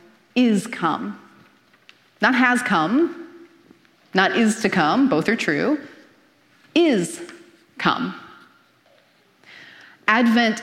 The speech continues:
plants our feet in reality. We do not pretend Jesus hasn't yet come. We don't pretend the incarnation has not happened, as if the Spirit is not given, nor do we pretend that the fullness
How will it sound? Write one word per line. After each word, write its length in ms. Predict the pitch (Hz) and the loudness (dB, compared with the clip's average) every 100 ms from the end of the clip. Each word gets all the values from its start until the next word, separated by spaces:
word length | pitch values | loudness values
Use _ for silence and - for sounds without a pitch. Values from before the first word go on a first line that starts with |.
| - | -8
plants 340 | 233 226 220 | -2 0 0
our 180 | 254 196 | 0 -2
feet 540 | 180 - 208 214 - - - | -4 -4 -4 -6 -12 -20 -8
in 180 | 190 165 | -2 0
reality. 600 | 170 160 151 147 113 87 - - - _ _ _ _ _ - - - - | 2 2 2 0 -2 -4 -8 -20 -20 _ _ _ _ _ -20 -20 -12 0
We 100 | 208 | 2
do 100 | 247 | 4
not 180 | 240 247 | 2 2
pretend 500 | 277 254 247 214 208 | 0 2 2 2 2
Jesus 480 | 214 214 202 - - - | 2 2 0 -2 -12 -12
hasn't 380 | - 202 233 220 | -2 0 2 2
yet 220 | 214 196 | 2 2
come. 380 | - 196 165 143 | 2 2 4 2
We 80 | 190 | 2
don't 120 | 226 | 2
pretend 480 | 233 226 240 220 208 | 0 2 2 2 2
the 160 | 214 226 | 2 2
incarnation 800 | 220 202 214 196 196 185 160 156 151 - - | 2 2 2 2 0 0 0 0 -2 -8 -12
has 100 | 190 | -4
not 140 | 190 180 | 0 2
happened, 540 | 185 196 180 160 156 - - | 2 2 0 0 -2 -4 -6
as 140 | 190 202 | -2 0
if 100 | 208 | 0
the 80 | |
Spirit 420 | - - 220 214 208 | -4 0 0 0 0
is 140 | 196 | 2
not 240 | 190 196 | 2 2
given, 460 | 202 180 160 156 165 - - | 0 2 2 0 -2 -8 -4
nor 220 | 233 262 285 | 0 2 4
do 80 | |
we 100 | 294 | 2
pretend 380 | 285 277 285 262 | 2 2 2 2
that 100 | 247 | 2
the 100 | 233 | 0
fullness 680 | 226 - 277 269 208 - - | 0 0 2 2 0 -2 -8